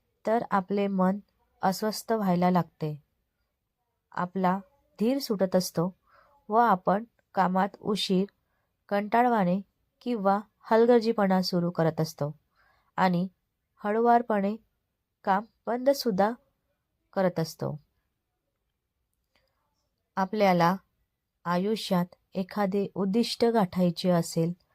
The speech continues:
तर नित्य नियमाची मेहनत चुकवू नका. आपल्या कामात आपल्याला एखाद्या वेळी मन न लागणे किंवा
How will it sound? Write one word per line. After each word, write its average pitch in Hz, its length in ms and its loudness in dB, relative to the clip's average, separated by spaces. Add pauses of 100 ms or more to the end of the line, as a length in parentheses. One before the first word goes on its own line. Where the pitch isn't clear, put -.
(400)
तर 180 200 0 (580)
नित्य 220 460 -4
नियमाची 196 640 0
मेहनत 175 480 2 (760)
चुकवू 175 320 -6
नका. 143 300 -8 (760)
आपल्या 165 420 -2 (160)
कामात 190 380 0 (500)
आपल्याला 185 580 -2 (480)
एखाद्या 208 540 -2
वेळी 202 320 0 (160)
मन 196 260 2
न 208 180 -4
लागणे 185 560 2 (580)
किंवा 226 340 -2